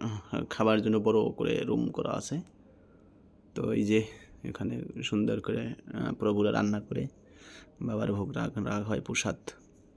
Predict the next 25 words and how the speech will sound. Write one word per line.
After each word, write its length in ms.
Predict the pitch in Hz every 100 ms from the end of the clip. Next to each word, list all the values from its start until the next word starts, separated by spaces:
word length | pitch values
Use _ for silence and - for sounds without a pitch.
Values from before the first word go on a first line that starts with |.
| - -
ভোগ 180 | 110 110
রান্না 240 | 107 120
করা 180 | - 117
হয়। 180 | 117 165 - - - - - - - - - - - - - - - - - - - - - 151 139
তো 160 | 147
আমি 240 | 143 135 139
একটু 200 | 139 131
পাশে 240 | 127 143
আবার 160 | 135 131
একটু 160 | 131
ঘুরে 300 | 120 131 135
ক্যামেরাটা 380 | 131 120 123 123
দেখি, 240 | 117 117
এখানে 240 | 120 127 120
ফুলের 260 | - 120
বাগান, 360 | 117 110 113 120 - - - - - 107 113
এবার 220 | 117 110
যে 100 | 107
ফুলের 260 | - 110 107
বাগানটা 420 | 107 104 104 110
থাকে, 220 | 107 120
এখানে 220 | 107 107
ফুলের 240 | - 117 113
বাগানটা 420 | 123 120 120 107
আছে 220 | 104